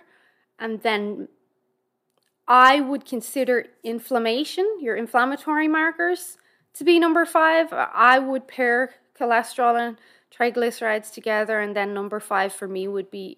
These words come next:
inflammation. But in general, those five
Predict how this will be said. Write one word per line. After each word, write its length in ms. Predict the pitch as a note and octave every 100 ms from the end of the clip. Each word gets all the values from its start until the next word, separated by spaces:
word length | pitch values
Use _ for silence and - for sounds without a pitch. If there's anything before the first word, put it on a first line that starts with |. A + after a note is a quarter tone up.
| _
inflammation. 800 | G#3 G3 G#3 G3 G#3 A#3 D#4+ D#4 - - - _
But 380 | C#4+ C4+ - -
in 240 | D#4 D4+ A#3
general, 760 | C4 B3+ A#3+ G3 F#3 A#3 C#4 - _ _ _
those 320 | A#3+ B3+ B3
five 540 | - F#3 - F3+ F3